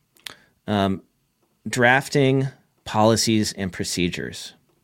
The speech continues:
Drafting policies and procedures. Great example, because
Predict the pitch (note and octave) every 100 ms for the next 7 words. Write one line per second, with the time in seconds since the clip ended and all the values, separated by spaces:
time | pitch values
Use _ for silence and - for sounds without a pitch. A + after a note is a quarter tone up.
0 | _ _ _ _ - B2 C3+ - C#3 B2+
1 | A#2+ A2+ A#2 G2+ F#2 G2+ - E2+ - F2
2 | - - _ _ - - - _ _ _
3 | _ _ _ _ _ _ _ _ _ _
4 | _ _ _ _ - C#3 G#2 F2+ D#2+ D2
5 | - G2+ _ _ _ _ B2 C3+ A#2+ A2+
6 | -